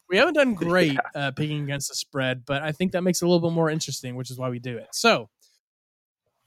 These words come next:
Speaker 1: without
Speaker 2: <laughs>
Speaker 1: further ado, again, we're picking conference championship games only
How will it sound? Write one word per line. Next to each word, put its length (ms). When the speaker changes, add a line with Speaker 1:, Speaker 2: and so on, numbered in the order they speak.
Speaker 1:
without 320
Speaker 2:
<laughs> 80
Speaker 1:
further 400
ado, 440
again, 320
we're 120
picking 500
conference 500
championship 580
games 340
only 600